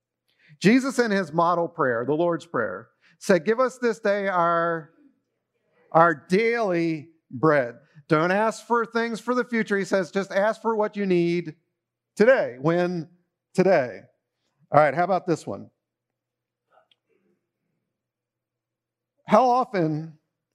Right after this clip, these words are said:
are we called to take up our cross? How often?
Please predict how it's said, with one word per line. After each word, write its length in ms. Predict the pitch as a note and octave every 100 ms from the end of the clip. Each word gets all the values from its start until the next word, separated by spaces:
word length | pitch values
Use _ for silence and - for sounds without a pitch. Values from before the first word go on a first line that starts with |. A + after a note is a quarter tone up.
| _ -
are 160 | D#3
we 120 | F3 F3
called 300 | E3+ F#3+ E3+
to 60 |
take 240 | D#3+ F#3+ F#3
up 140 | E3
our 140 | D3
cross? 600 | C#3 D3 A2+ E2+ - - _ _ _ _ _ _ _ _ _ _ _ _ _ _ _ _ _ _ _ _ _ -
How 160 | B2+
often? 400 | D3+ G3 C4+ A3+